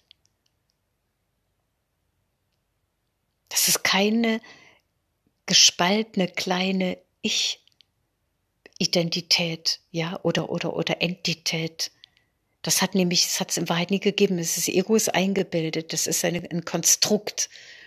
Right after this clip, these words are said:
In Wahrheit ist das immer Es. Also wenn wir sagen,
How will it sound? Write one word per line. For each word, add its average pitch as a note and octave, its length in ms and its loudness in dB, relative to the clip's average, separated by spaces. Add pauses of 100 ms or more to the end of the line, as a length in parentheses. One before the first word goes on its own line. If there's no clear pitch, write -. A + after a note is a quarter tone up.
(720)
In E3+ 240 0
Wahrheit G3+ 440 2
ist - 220 -2
das E3+ 120 0
immer G3+ 520 4
Es. - 560 2 (400)
Also F3+ 240 4
wenn G3 200 6
wir G3+ 140 6
sagen, F#3+ 420 4